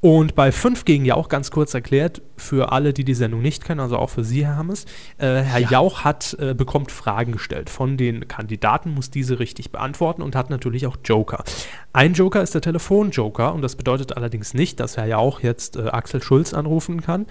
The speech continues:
Speaker 1: sondern, äh, das bedeutet, dass er aus dem Publikum jemanden wählen muss und derjenige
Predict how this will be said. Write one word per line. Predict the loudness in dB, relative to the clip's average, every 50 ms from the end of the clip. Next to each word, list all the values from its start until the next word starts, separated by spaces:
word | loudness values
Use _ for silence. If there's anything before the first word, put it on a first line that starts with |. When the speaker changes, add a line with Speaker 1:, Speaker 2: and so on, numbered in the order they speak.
| -12 -16 -16 -16 -16 -16 -12 -6 -4
Speaker 1:
sondern, | 0 4 6 6 6 6 4 2 2 2 0 -2 -4 0
äh, | 2 2 4 4 2 2
das | 0 -2 -2
bedeutet, | -2 -4 0 0 2 2 2 0 0 0 0
dass | 0 0 0 -2
er | 0 0 2 2 0 -2 -2 0
aus | -2 -2 -2 -2
dem | -2 -2 -2 -2
Publikum | -2 -2 -2 -2 -2 -2 -2 -2 2 2 2 2 0 -4 -6 -10 -14 -6 0
jemanden | 0 2 2 0 -2 -4 -4 -2
wählen | 0 2 4 4 4 4
muss | 2 0 -2 -2 -4 -8 -12 -14 -16 -16 -16 -16 -16 -16 -18 -12 -4 0
und | 0 0 0 0 -2 0
derjenige | 2 2 4 2 2 0 0 0 2 2 2 0 0